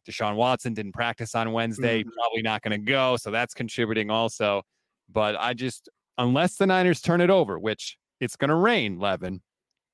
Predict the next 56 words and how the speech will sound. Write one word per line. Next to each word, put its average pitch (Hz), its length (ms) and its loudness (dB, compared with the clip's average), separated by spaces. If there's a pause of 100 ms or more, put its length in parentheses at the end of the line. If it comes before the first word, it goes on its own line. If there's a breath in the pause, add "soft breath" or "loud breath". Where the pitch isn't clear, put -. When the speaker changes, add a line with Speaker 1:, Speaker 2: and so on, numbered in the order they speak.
(360)
Speaker 1:
and 117 100 -2
there 113 80 2
could 120 180 0
be 143 100 4
some 156 200 0
wind. 156 400 2
So - 180 0
weather 135 320 2
could 151 200 0
be 160 140 6
a 147 40 4
factor, 156 480 0
which 117 240 -2
sometimes 143 420 0
can 127 160 -6
be 139 140 0
a 135 40 0
neutralizer 120 800 2
and, 101 120 -6
and 107 140 -6
lead 131 200 -2
to 139 80 -6
turnovers. 113 640 0 (400 soft breath)
But 107 120 0
if 101 100 -2
that 139 180 0
doesn't 170 260 2
happen, 156 340 -2
I 117 100 -2
don't 135 280 -2
see 135 160 -2
the 113 100 -4
forty-niners 110 540 -2
losing 87 340 -8
to 85 80 -16
Cleveland. - 380 -10 (800)
Speaker 2:
Uh, 127 200 -4 (540)
like 151 240 2
I 139 60 0
said, 135 180 0
I 131 80 4
don't 170 200 2
see 190 100 -6
the 151 100 -4
forty-niners 143 580 -2
losing 139 360 -2
until 127 280 -6
they 113 100 -4
do, 107 320 -8
because 110 280 -8
they've 113 160 -6
just 113 180 -18
been 117 160 -4
beating 110 240 -4
every 104 180 -8
team. 104 200 -8